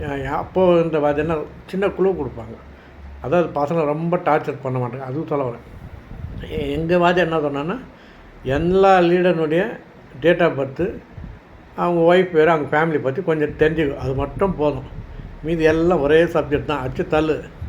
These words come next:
கிங்கா, அசோகான்னு கேட்குறானா, அசோகர் எந்த காலம் அவர் ஆட்சி இருந்தார்,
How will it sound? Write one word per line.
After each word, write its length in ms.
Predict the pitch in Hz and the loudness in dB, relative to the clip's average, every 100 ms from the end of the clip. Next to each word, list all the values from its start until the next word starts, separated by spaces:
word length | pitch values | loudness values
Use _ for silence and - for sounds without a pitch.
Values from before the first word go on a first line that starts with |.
| - | -6
கிங்கா, 460 | 170 175 160 160 143 - - - - - | -2 0 4 4 2 -6 -16 -18 -10 -2
அசோகான்னு 460 | 143 180 175 165 | 2 4 4 4
கேட்குறானா, 440 | 147 147 131 143 147 123 - - | 2 2 2 -2 -4 -6 -14 -12
அசோகர் 600 | 151 143 175 156 147 156 | -8 2 4 4 2 0
எந்த 300 | 151 151 160 | -2 2 4
காலம் 300 | 143 139 139 - 143 | 4 2 -2 -10 -8
அவர் 220 | 135 139 | -4 -2
ஆட்சி 320 | 135 135 131 135 | -2 -4 -6 -8
இருந்தார், 600 | 127 123 143 170 - | -6 -4 -6 -6 -10